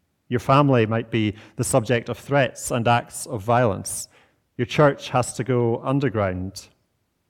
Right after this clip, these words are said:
Suddenly, the cost of taking up your cross and following Jesus just got a whole lot greater. Friends, this can seem distant to us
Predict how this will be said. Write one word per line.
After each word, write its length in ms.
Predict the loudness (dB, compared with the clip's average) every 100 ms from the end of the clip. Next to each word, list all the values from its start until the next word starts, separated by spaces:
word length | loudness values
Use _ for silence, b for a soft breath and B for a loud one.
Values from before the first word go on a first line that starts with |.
| _ _ _ _ _ _ _ _ _ _
Suddenly, 380 | -2 0 4 2
the 100 | 2
cost 420 | 0 2 2 0
of 140 | -10 -2
taking 280 | 0 2 2
up 160 | 2
your 120 | -4
cross 360 | -4 -2 -2 -2
and 160 | -8 -6
following 420 | -2 0 0 0
Jesus 380 | -2 -4 -6 -6
just 220 | -8 -6
got 260 | -4 -4 -4
a 100 | -6
whole 280 | -2 0 2
lot 360 | 0 -2 -10 b b b _ -8
greater. 440 | -6 -6 -10 -12 _ _ _ _ _ _ _ _ _ _ _ _ _ _ _ _ _
Friends, 180 | -2 0
this 160 | 2 0
can 300 | 2 0 0
seem 340 | -2 0 2
distant 580 | 2 0 2 -2 -2 -6
to 180 | -2 0
us 340 | 0 -2 -12